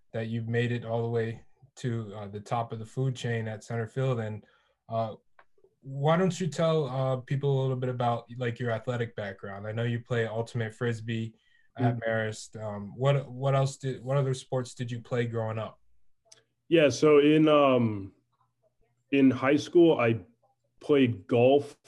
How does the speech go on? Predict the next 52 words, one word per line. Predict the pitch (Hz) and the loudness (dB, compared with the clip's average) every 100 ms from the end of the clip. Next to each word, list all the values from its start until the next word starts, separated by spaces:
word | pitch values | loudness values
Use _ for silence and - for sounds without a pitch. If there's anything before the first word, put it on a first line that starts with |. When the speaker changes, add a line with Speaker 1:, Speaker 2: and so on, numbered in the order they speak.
| _ _ _ _ _ | _ _ _ _ _
Speaker 2:
uh, | 113 110 107 | -2 0 0
for | - | -2
the | 120 | -2
school. | 123 - 135 139 143 - _ _ _ _ _ - | -2 0 2 2 0 -6 _ _ _ _ _ -6
Um, | 120 120 117 113 110 110 104 101 98 - _ 120 | -4 2 4 4 4 2 0 -2 -10 -14 _ -2
I | |
played | 120 - 131 123 117 - | -2 0 4 4 4 0
basketball | 123 120 120 - 127 123 120 120 113 | 0 0 0 -2 -2 2 2 4 2
on | 110 107 | 0 -2
a, | 104 104 | -2 -4
like, | 101 98 - _ _ _ | -4 -4 -8 _ _ _
not | 151 139 123 | -2 0 0
quite | 147 131 | 2 4
A | 117 120 | 4 4
A | 117 | 2
U. | 110 120 | 4 4
It | 123 | 4
was | 117 | 2
like | 110 | -2
a, | 101 | -2
it | 104 | -2
was | 113 | -2
like | 113 | -2
a | |
travel | 95 - 110 107 104 110 | -6 -4 -2 -2 -2 -4
league, | 110 107 | -2 -4
but | 101 | -6
not, | 104 107 | -6 -4
it | |
was, | 107 104 | -2 -2
I, | 113 110 | 0 0
I | 104 | 2
was, | 101 92 | 0 -4
I | 104 | -6
wasn't | 104 92 | -6 -6
good | 90 92 | -8 -8
enough | 92 - | -10 -12
for | 95 | -10
A | 90 | -8
A | 87 | -8
U | 87 87 | -8 -8
or | 87 | -8
anything | 90 92 | -10 -10
like | 87 - | -12 -10
that. | 90 90 | -10 -8
You | |
know, | 92 95 | -8 -4
I, | 110 147 143 | 2 4 6
I | |
was | 175 165 | 6 6
like | 165 | 4
a, | 151 131 | 6 2